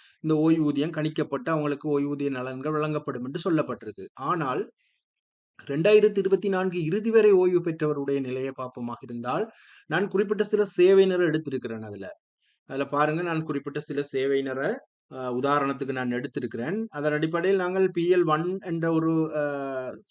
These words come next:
சேலரி கோடுக்குரிய இதை எடுத்தோம்னு சொன்னா, ரெண்டாயிரத்தி இருபத்தி நான்கு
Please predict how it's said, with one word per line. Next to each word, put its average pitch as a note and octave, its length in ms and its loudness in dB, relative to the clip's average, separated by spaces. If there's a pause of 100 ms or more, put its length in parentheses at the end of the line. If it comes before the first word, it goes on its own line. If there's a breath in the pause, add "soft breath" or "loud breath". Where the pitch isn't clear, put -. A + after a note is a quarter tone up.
(120)
சேலரி F3 360 2
கோடுக்குரிய D#3+ 760 0
இதை D3 160 -4
எடுத்தோம்னு C#3 400 -4
சொன்னா, A#2 440 -4 (480 loud breath)
ரெண்டாயிரத்தி F#3 380 4
இருபத்தி F#3+ 300 2
நான்கு F#3+ 320 0